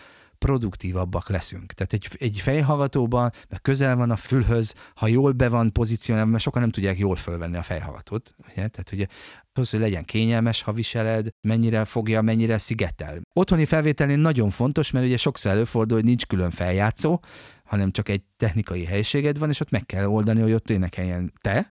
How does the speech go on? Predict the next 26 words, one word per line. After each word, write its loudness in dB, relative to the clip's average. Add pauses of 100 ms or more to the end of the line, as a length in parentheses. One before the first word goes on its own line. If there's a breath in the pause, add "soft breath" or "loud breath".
(100)
vagy -8
akárki. 0 (420 loud breath)
Na -2
most -2
érted, 0
ott -2
az 0
nem 2
megy, -2
hogy -8
bár -6 (240)
<laughs> 0
megjegyzem, 2
hogy 2 (160)
kapok -4
én -6
olyan -6
felvételt, -2
hogy -4
hallom, -2
hogy -8
ott -8
megy -8
a -6
monitor -8
mellette, -4